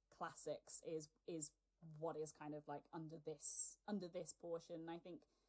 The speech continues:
the films you were mentioning there, the, the, the Pixar ones, like, um, Finding Nemo and Up, they were all kind of coming out at a time where the,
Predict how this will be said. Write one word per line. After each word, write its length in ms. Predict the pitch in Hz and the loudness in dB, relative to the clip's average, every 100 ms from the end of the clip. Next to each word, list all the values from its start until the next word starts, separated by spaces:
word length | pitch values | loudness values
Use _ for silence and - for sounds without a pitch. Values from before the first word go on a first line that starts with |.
| _ | _
the 100 | 190 | 2
films 280 | 185 196 185 | 6 6 6
you 60 | 175 | 2
were 60 | |
mentioning 360 | 170 151 - 160 | 2 0 -2 0
there, 200 | 165 165 160 | 2 2 2
the, 160 | 160 - | 0 0
the, 260 | 165 160 160 | 0 2 0
the 60 | 165 | -6
Pixar 440 | - 156 - 165 | -4 -2 2 2
ones, 380 | 156 156 151 151 | 2 0 -2 -2
like, 180 | 135 147 - | -2 -4 -2
um, 500 | 156 151 151 147 151 - - - | -4 -4 -6 -8 -8 -8 -10 -4
Finding 220 | 160 156 | -4 -2
Nemo 400 | 160 156 151 151 | -2 -2 -2 -2
and 100 | 147 - | -4 -4
Up, 200 | 151 147 - _ _ _ _ | -2 -4 -8 _ _ _ _
they 200 | 190 190 190 | 4 4 2
were 80 | |
all 140 | 190 180 | -4 -6
kind 100 | 180 | -6
of 80 | 175 | -6
coming 220 | - 170 165 | -2 0 2
out 180 | 160 156 | 0 0
at 160 | 160 156 | 0 -2
a 100 | - | 0
time 400 | 165 160 156 156 | 2 2 2 0
where 400 | 160 156 151 151 156 - | 4 6 6 4 0 -4
the, 420 | 156 156 156 | -4 -2 -4